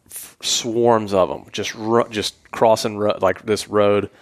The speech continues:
or this clearing, like, getting from one brush to the next set of brush, and it's like we sat the truck there and watched,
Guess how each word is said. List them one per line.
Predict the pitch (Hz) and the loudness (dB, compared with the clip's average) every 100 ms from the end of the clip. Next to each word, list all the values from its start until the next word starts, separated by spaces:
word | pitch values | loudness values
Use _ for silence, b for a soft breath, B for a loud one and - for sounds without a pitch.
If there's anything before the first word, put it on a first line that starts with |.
| b b b b b b | b b b b b b
or | - 104 | -2 2
this | 104 | 2
clearing, | - 117 110 104 101 | 2 2 4 4 2
like, | 95 95 | 0 2
getting | 113 107 101 | 2 2 -2
from | 104 101 | -6 -2
one | 101 98 | -2 -2
brush | 95 101 101 - | 0 2 2 0
to | 98 | -8
the | 95 - | -8 -4
next | 98 - | -4 -2
set | 101 | -4
of | 92 | -2
brush, | 98 98 98 | 2 2 2
and | 101 | -6
it's | 95 - | -10 -2
like | 98 95 - _ _ _ _ - | -2 -2 -12 _ _ _ _ -8
we | 120 | -2
sat | 113 123 110 | 0 2 2
the | 95 | 0
truck | - 110 - | 0 0 0
there | 98 95 | -2 -2
and | 95 | -2
watched, | 98 98 - | 2 2 0